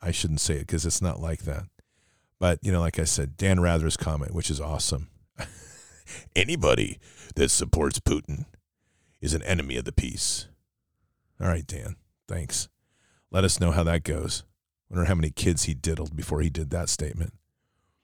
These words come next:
And this is, this is coming from,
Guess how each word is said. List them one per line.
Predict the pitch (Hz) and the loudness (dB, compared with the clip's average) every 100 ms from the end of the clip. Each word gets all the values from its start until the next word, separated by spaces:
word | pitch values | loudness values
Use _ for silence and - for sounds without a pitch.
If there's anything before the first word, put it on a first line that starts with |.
| _ _ _ _ _ _ _ - - _ | _ _ _ _ _ _ _ -20 -20 _
And | 107 101 90 _ _ - | 2 2 0 _ _ 4
this | 127 - | 6 8
is, | 135 107 - - _ _ _ _ _ _ _ _ - | 6 6 4 -2 _ _ _ _ _ _ _ _ -4
this | 117 110 | 0 2
is | 127 | 2
coming | - 127 127 110 | 4 6 6 6
from, | - 107 95 90 | 4 4 6 6